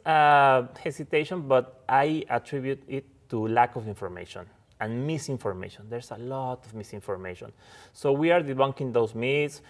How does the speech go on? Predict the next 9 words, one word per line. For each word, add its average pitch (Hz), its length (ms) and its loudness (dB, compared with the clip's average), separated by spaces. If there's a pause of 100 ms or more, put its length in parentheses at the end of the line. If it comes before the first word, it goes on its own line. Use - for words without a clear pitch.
(200)
we 120 100 0
are 123 60 4
tackling 117 340 -8
those 110 260 -2
issues, 131 440 -6
talking 117 420 -4 (560)
family 202 340 -4
per 170 160 -2
family, 185 380 -8